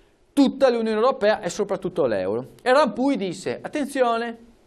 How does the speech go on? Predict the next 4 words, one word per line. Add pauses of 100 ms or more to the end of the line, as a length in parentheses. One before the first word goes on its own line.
(640)
è
assolutamente
legittimo
che